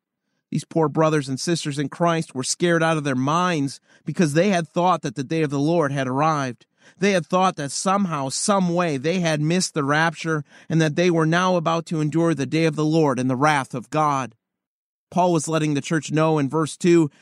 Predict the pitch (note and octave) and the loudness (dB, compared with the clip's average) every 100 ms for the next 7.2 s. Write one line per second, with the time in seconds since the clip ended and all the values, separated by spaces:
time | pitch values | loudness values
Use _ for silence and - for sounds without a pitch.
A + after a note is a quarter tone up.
0 | - F3 F#3 F#3+ F#3 G3+ E3+ D#3+ A3 - | -4 0 2 2 2 2 2 2 2 -2
1 | C#3+ B2+ D3+ D#3+ - B2+ A#2 - - D#3+ | -4 -2 0 -2 -4 -8 -8 -12 -4 0
2 | D#3 D3 F#3 E3 D#3+ D#3+ F3+ C3+ - C3 | 2 2 2 2 2 0 0 0 -4 -6
3 | - E3+ D#3 C3+ A#2+ _ - D#3+ G3 G#3+ | 2 2 2 -2 -8 _ -6 -2 0 -2
4 | F3+ - F3+ F3 D#3+ D3 B2+ B2 - _ | -2 0 0 2 2 0 -2 -8 -16 _
5 | - F3+ G3 - A3 A#3+ G#3+ G3 F3 F3+ | -2 0 0 2 4 4 2 0 -2 0
6 | F3 D3+ C#3+ - D3+ E3+ D#3+ D#3+ - E3+ | 0 0 -6 -6 0 0 0 -4 -2 2
7 | D#3+ C#3+ | 2 2